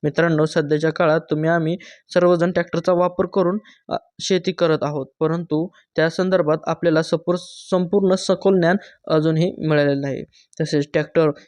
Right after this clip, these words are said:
यंत्रणाचा वापर कर म्हणजेच आधुनिक शेती असं होत नाही, कारण आधुनिक शेती म्हणजे शेतीतील प्रत्येक कामासाठी पेरणीपासून ते कापणीपर्यंत, तसेच कापणीनंतरही यांत्रिकीकरणाचा वापर करणे म्हणजे आधुनिक शेती होय.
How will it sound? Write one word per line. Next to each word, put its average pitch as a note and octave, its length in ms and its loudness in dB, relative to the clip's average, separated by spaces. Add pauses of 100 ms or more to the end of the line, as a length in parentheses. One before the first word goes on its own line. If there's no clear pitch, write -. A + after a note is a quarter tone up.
(120)
यंत्रणाचा D#3+ 520 0
वापर D#3+ 340 0
कर E3 180 0
म्हणजेच D#3+ 420 0 (220)
आधुनिक G3 340 2
शेती F3+ 460 0
असं E3+ 200 0
होत D#3+ 220 2
नाही, C#3 260 0 (280)
कारण D#3+ 380 0
आधुनिक E3 380 0
शेती G3+ 380 0
म्हणजे E3 340 2
शेतीतील E3+ 500 -2
प्रत्येक F#3 560 -2
कामासाठी F3+ 600 0
पेरणीपासून F3 800 0
ते E3 180 -2 (400)
कापणीपर्यंत, E3+ 680 0 (160)
तसेच D#3 320 -2
कापणीनंतरही F3 840 2 (380)
यांत्रिकीकरणाचा F#3 760 0
वापर F3+ 320 2
करणे F#3 320 0
म्हणजे D#3+ 380 0 (280)
आधुनिक D#3 360 2
शेती D3+ 320 -2
होय. C#3 220 0